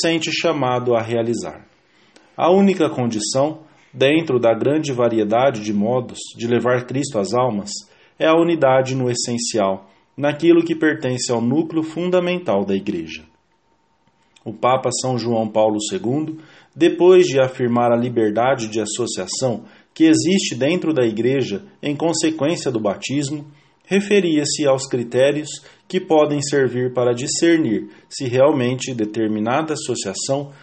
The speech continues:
mantém a comunhão com a Igreja. Entre esses critérios, diz o pontífice, encontra-se a primazia que se deve dar à vocação de cada cristão para a santidade, que tem como fruto principal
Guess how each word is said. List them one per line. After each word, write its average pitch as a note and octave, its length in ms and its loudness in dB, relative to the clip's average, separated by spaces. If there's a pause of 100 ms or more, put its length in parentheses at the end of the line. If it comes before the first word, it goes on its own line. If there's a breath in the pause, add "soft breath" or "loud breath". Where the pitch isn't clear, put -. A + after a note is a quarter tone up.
(320 loud breath)
mantém D#3+ 600 2
a C3 40 -2
comunhão B2 520 -2
com A#2 200 -4
a A2 80 -2
Igreja. F2+ 460 -8 (640)
Entre D#3 400 0
esses C3 320 -2
critérios, A#2+ 720 -2 (140)
diz A#2+ 240 -6
o B2+ 80 -2
pontífice, A2 800 -6 (280 soft breath)
encontra-se C#3 840 -2
a A#2+ 120 -4
primazia A#2+ 800 -4 (200 loud breath)
que F3+ 120 -8
se - 160 -2
deve D#3+ 340 2
dar C3+ 240 4
à B2+ 60 2
vocação B2+ 600 -4
de E3+ 120 -8
cada D#3+ 320 -4
cristão C#3+ 600 -4 (140)
para A#2 180 0
a A2+ 40 -4
santidade, G2 680 -8 (460 soft breath)
que A#2+ 100 -6
tem B2+ 240 -4
como B2+ 240 -2
fruto D#3+ 400 -2
principal D#3 800 -4